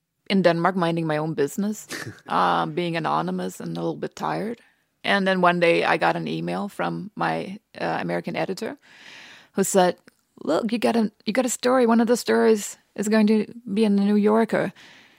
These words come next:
Speaker 1: And it's because my publisher sent it there.
Speaker 2: Uh-huh.
Speaker 1: And because I, all these stories were published in American magazines,
Speaker 2: Yes.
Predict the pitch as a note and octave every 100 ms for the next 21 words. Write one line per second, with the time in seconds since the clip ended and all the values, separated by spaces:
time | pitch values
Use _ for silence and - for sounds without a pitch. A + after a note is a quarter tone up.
0 | _ _ _ _ _ _ _ - G3+ G3
1 | G3 - _ _ _ _ _ _ _ _
2 | _ _ _ - - - - C#4 G#3+ -
3 | - _ _ _ G#3 G#3+ - - D#4 G#3+
4 | E3+ E3 - E3+ D3+ C#3 - D#3 - _
5 | _ _ G2+ A#2+ C#3+ F2+ _ _ _ _
6 | G#3 G#3 G#3 G3+ F#3+ _ _ - G3 G#3
7 | - - - C4 D4+ C4+ - G#3+ G3 F3+
8 | F#3+ - F#3+ F3+ E3 F3 E3+ E3 D#3+ F3
9 | F3 F3 D#3+ - D3+ D#3 A2+ G2 -